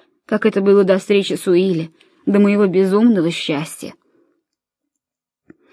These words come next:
«Как психоаналитик»,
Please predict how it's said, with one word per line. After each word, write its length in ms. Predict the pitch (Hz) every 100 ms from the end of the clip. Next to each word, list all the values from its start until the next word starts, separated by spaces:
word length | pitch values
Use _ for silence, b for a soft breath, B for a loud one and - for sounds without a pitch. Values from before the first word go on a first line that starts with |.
| b b b b b b b b b b b b _ - -
«Как 300 | 233 - -
психоаналитик», 1000 | - - 233 226 220 233 294 339 -